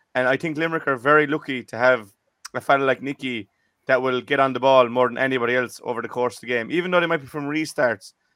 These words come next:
that he's the man. And we saw with the contact lens that was or wasn't, that if Limerick need to slow things down, Nicky is the man to steer the ship.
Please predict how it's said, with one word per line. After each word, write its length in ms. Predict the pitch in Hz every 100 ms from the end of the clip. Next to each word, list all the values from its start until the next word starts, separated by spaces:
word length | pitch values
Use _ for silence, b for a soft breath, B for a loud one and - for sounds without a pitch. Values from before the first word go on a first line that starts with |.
| _ _
that 180 | 127 127 _
he's 340 | - 151 139
the 100 | 131
man. 240 | 139 143 127
And 100 | 120
we 60 |
saw 280 | 113 135 135
with 220 | 131 110 _ _
the 60 | -
contact 380 | 151 151 139 127
lens 480 | 139 131 113 98 -
that 120 | 123
was 220 | 131 139
or 80 | 123
wasn't, 420 | 127 139 123 110 _ _ _ _ _ -
that 180 | 139 - -
if 180 | 139
Limerick 340 | 143 160 156 147
need 220 | 147 143
to 60 | 127
slow 260 | - 135
things 180 | 131 127
down, 300 | 131 127 117 95
Nicky 340 | 131 - 123
is 100 | 120
the 80 | 120
man 160 | 123 113
to 40 |
steer 220 | - 120
the 40 | 110
ship. 220 | 120